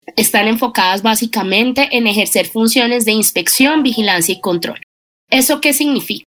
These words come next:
Nosotros contamos con un, con un, em, unos programas de promoción y prevención justamente tendientes a evitar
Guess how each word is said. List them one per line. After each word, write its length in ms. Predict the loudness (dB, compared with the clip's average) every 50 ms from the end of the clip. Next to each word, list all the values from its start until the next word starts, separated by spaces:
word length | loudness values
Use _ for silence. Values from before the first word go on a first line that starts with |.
| _ _ _ _ _ _ _
Nosotros 500 | 0 2 2 2 2 2 2 0 0 0
contamos 920 | 0 0 0 0 0 -2 -2 0 0 2 4 4 2 2 2 0 -2 -2
con 300 | -2 0 0 2 2 2
un, 1000 | 2 4 4 4 2 2 4 4 4 4 4 4 4 4 2 2 2 0 0 -2 -4 -10 -18 _ _ _ _ _ _ _ _ _ _ _ _ _
con 260 | 0 0 2 2 2
un, 340 | 2 2 4 2 2 0 -2 -2
em, 680 | 0 2 2 2 2 0 0 0 -2 -2 -4 -6 -8 -10 -10 -6 0
unos 280 | 2 4 4 4 2 0
programas 680 | 0 0 0 0 2 2 2 2 2 2 2 2 0 0
de 80 | -2
promoción 520 | -2 -2 -2 0 0 0 0 0 0 0 0
y 80 | 0
prevención 680 | 0 0 0 2 2 0 0 0 0 0 -2 -2 -4 -8 -6 0
justamente 760 | 2 2 4 4 2 2 2 2 2 0 0 0 -2 -2 -2
tendientes 840 | 0 -2 -2 0 0 2 2 2 2 0 0 2 0 2 0 -2 -6 _ -20 -20 -20 -20 _ _ -2
a 380 | 0 2 2 2 0 -2 -6 _ _ _ _ _
evitar 760 | 0 0 0 0 -2 -6 -6 _ 0 2 4 4 2 0 -2